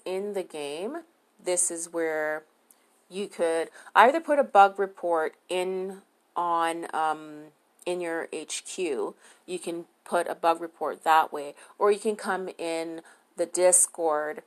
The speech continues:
and, um, voice your concerns here. Underneath that, um, we have trivia issues, and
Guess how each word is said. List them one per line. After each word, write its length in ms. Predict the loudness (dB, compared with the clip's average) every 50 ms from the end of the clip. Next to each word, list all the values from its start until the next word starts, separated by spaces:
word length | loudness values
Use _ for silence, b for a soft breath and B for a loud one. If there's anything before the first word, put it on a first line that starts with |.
| _ _ _ _ _ _ _ _ _ _ _ _ _ _ _ _ _ -20 -20 _ _ _ _ -6
and, 640 | -4 0 0 2 2 0 0 -2 -4 -8 -10 -10 -8 _
um, 640 | -6 -4 -4 -4 -4 -4 -6 -8 -10 -18 -20 -20 -20 _ _ _ _ _ _ _ _ _ _ _ _ _ _ _ _ _ _ _ _ _ _ _ _ _ _ _ _ _ _ _ _ _ _ _ _
voice 600 | -8 -4 -4 -4 -2 2 2 2 2 2 0 -2 -8 _ _ _ _ _ _ _ _ _ _ _ _ _ _ _ _ _ _ _ _ _ _ _ _ _ _ _ _
your 380 | -4 -2 0 0 0 0 -2
concerns 880 | -6 -10 -16 -10 -6 -4 -2 0 0 -2 -4 -6 -6 -8 -10 -10 -8 -6
here. 400 | -6 -4 -4 -4 -6 -8 -10 -12 _ _ _ _ _ _ _ B B B B B B B B B B B B
Underneath 640 | 0 0 0 0 -2 0 0 -2 -2 -4 -4 -4
that, 420 | 0 4 4 6 4 4 2 -2 -4 -4
um, 360 | -4 -4 -4 -6 -8 -10 -12
we 120 | -16 -16
have 320 | -14 -14 -14 -14 -14 -16 _
trivia 580 | -14 -12 -4 -2 -2 -2 -2 -2 -4 -6 -4 -4
issues, 840 | -8 -10 -8 -8 -10 -10 -8 -8 -8 -6 -4 -4 -4 -4 -4 -6 -6
and 520 | -8 -8 -6 -4 -4 -6 -6 -8 -10 -14